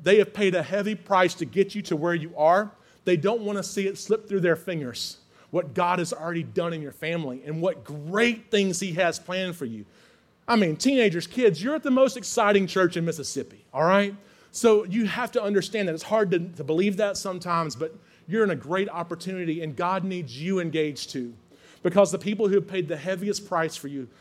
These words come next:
besides Jesus Christ, are probably sitting at that table. And no matter what you might believe, they still love you. And, and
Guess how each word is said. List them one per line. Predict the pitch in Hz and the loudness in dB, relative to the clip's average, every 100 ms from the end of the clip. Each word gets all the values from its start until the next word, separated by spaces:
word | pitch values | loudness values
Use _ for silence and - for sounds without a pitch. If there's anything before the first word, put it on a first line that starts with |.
| _ | _
besides | 160 202 196 175 | -2 2 2 2
Jesus | 151 180 175 170 | -4 -8 -8 -8
Christ, | - 170 151 - | -2 0 0 -4
are | 139 | -14
probably | 139 - 208 185 160 147 | -14 -14 -8 -4 -2 -2
sitting | - 151 143 | -4 -6 -6
at | 131 | -8
that | 135 - | -10 -6
table. | 147 135 131 107 - _ _ - | -4 -4 -6 -10 -16 _ _ -6
And | 170 180 | -2 2
no | 190 | 4
matter | 196 180 | 4 4
what | 151 185 196 | 2 0 -2
you | 214 | -4
might | 190 180 202 | -4 -2 -4
believe, | 170 180 160 147 | -4 -2 -2 -4
they | 151 | -6
still | 151 - 175 | -8 -4 -4
love | 135 131 110 | -4 -8 -12
you. | 110 127 _ _ _ _ _ _ - | -18 -20 _ _ _ _ _ _ -8
And, | 165 175 180 - | -2 -2 -2 -10
and | 185 196 | -8 -6